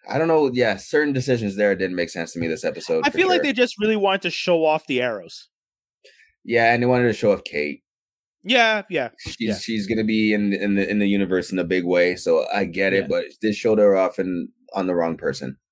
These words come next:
Speaker 2: Yeah,
Speaker 1: Um,
Speaker 2: yes.
Speaker 1: it should have been
Speaker 2: She sh-
Speaker 1: Kazi, like you said.
Speaker 2: Oh my God, yeah. She should not have been fighting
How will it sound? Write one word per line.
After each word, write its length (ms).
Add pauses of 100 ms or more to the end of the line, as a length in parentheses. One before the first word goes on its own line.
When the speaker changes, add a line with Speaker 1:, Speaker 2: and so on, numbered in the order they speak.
(600)
Speaker 2:
Yeah, 300
Speaker 1:
Um, 80
Speaker 2:
yes. 320
Speaker 1:
it 100
should 120
have 60
been 120
Speaker 2:
She 40
sh- 40
Speaker 1:
Kazi, 320
like 180
you 80
said. 220 (160)
Speaker 2:
Oh 160
my 100
God, 240
yeah. 180
She 200
should 200
not 200
have 80
been 140
fighting 340